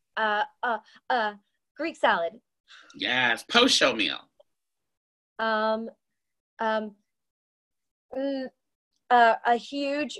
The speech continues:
Speaker 1: famous Amadea piece of pizza.
Speaker 2: Mm.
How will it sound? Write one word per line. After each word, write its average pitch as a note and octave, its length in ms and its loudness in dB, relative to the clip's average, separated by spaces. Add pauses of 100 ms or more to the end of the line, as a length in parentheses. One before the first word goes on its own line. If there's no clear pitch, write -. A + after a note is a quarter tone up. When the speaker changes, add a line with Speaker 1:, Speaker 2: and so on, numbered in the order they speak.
Speaker 1:
famous B3+ 300 4
Amadea A3+ 680 4
piece A#3 220 -8
of G#3+ 100 -2
pizza. G3 460 0 (960)
Speaker 2:
Mm. D3+ 300 -4